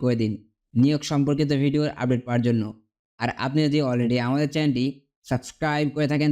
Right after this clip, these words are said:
thank you so much। তো বন্ধুরা, বেশি কথা না বাড়িয়ে চলুন শুরু করা যাক। আমরা চলে আসছি মূল যে নিয়োগ বিজ্ঞপ্তি সেটিতে, চলুন বিস্তারিত দেখা যাক। এটি একটি সরকারি নিয়োগ বিজ্ঞপ্তি। এই নিয়োগ বিজ্ঞপ্তি প্রকাশ পেয়েছে বাইশ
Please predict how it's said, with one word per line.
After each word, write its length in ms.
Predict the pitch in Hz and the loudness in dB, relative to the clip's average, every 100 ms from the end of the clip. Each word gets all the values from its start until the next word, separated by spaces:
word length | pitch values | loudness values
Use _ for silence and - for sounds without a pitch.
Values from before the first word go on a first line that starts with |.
| 139 | 0
thank 160 | 127 | 0
you 100 | 123 120 | 0 0
so 40 | 120 | 0
much। 240 | 107 107 - _ _ _ | 0 -6 -12 _ _ _
তো 20 | 120 | 0
বন্ধুরা, 300 | 120 123 123 123 | 2 2 2 0
বেশি 160 | 131 156 | 0 0
কথা 200 | 151 156 | 0 0
না 120 | 151 | 0
বাড়িয়ে 300 | 147 131 131 160 - | 0 0 0 -2 -2
চলুন 220 | 123 113 | 0 0
শুরু 220 | - 131 | 2 0
করা 160 | 127 123 | 2 -2
যাক। 160 | 113 104 - _ _ _ | -2 -6 -12 _ _ _
আমরা 220 | 127 151 160 | 0 0 2
চলে 180 | 156 156 | 0 -2
আসছি 260 | 147 - 156 139 | -2 0 2 2
মূল 160 | 143 151 | 2 2
যে 120 | 143 147 | 2 2
নিয়োগ 180 | 143 151 147 | 4 2 0
বিজ্ঞপ্তি 320 | 147 147 - | 0 0 -2
সেটিতে, 360 | 135 131 117 110 107 | 0 0 0 -4 -4
চলুন 200 | 139 151 139 | 0 2 2
বিস্তারিত 320 | 123 135 123 117 | 0 -2 -2 -2
দেখা 140 | 110 110 | -2 -4
যাক। 120 | 107 - _ _ _ _ _ | -6 -12 _ _ _ _ _
এটি 180 | 139 143 160 | -2 2 0
একটি 140 | - 165 | 0 -2
সরকারি 360 | 160 135 131 127 | 0 -2 0 2
নিয়োগ 160 | 123 113 | 2 2
বিজ্ঞপ্তি। 380 | 117 113 107 - 85 - _ 120 | 0 0 -2 -4 -4 -10 _ 2
এই 60 | 120 | 4
নিয়োগ 200 | 139 143 | 4 0
বিজ্ঞপ্তি 300 | 151 156 151 | 0 0 -2
প্রকাশ 240 | 151 156 - | -2 -4 -4
পেয়েছে 320 | 156 156 135 151 - _ _ | -2 -2 -2 -2 -6 _ _
বাইশ 300 | 113 131 151 | -4 0 0